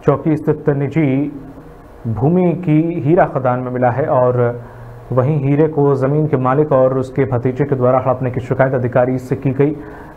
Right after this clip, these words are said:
मामला सामने आने के बाद हीरा विभाग में हड़कंप मच गया है। खदान संचालक ने ज़मीन मालिक और भतीजे पर हीरा हड़पने का आरोप लगाया, जिस मामले पर अब हीरा अधिकारी रवि पटेल ने जांच करवाकर एफ़आईआर दर्ज करवाने की बात कही।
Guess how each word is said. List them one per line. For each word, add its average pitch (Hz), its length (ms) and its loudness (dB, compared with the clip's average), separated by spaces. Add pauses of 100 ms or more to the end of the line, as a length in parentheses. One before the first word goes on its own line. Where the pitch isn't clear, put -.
मामला 131 340 2
सामने 151 360 0
आने 156 420 0
के 151 100 -2
बाद 131 260 2
हीरा 131 220 0
विभाग 131 400 0
में 123 400 -4
हड़कंप 131 320 0
मच 135 280 -2
गया 135 100 4
है। 139 160 -4
खदान 127 440 -2
संचालक 127 520 -2
ने 127 160 -4 (340)
ज़मीन 127 320 2
मालिक 147 440 0
और 135 180 4
भतीजे 127 400 -2
पर 143 180 0
हीरा 131 220 0
हड़पने 123 280 0
का 120 120 2
आरोप 117 220 0
लगाया, 113 380 0 (300)
जिस 123 160 0
मामले 139 280 4
पर 151 160 2
अब 131 100 0
हीरा 135 280 2
अधिकारी 127 380 0
रवि 127 240 0
पटेल 127 260 0
ने 135 200 -2
जांच 123 280 -2
करवाकर 123 400 2
एफ़आईआर 120 460 2
दर्ज 120 220 0
करवाने 123 340 0
की 151 120 -4
बात 104 160 0
कही। - 220 -6